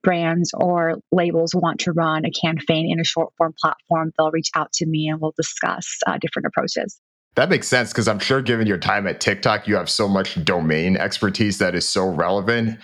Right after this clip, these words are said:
Speaker 2: And I bet unique that a lot of people just don't have. It, it actually reminds me of a essay that I'd written the beginning of this year. It's about TikTok and how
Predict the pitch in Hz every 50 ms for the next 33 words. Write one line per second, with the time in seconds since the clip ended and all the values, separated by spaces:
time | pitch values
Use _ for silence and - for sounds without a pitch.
0 | - - - - 127 127 120 110 - 156 175 - 143 139 120 107 107 127 131 131
1 | - 127 113 104 101 98 98 110 117 117 117 - 117 104 104 98 95 - 98 87
2 | - - - - _ - - 113 117 110 - 90 98 107 113 104 85 76 76 76
3 | 85 80 95 95 92 - - - _ - 110 120 127 135 - 180 170 151 123 117
4 | 107 110 110 107 107 107 107 104 104 101 98 98 95 90 98 - - 92 90 90
5 | 87 85 85 - - 101 110 - - 113 101 95 98 98 92 85 78 82 95 92
6 | - 82 85 85 82 78 80 - - - 101 95 110 107 98 143 139 135 131 95
7 | 101 98 - - 98 90 82 85 87 - 95 82 101 95 95 92 90 - - -
8 | - - - _ _ - - 143 117 - - 135 117 110 107 104 - 110 98 92
9 | 90 92 104 98 95 90 87 90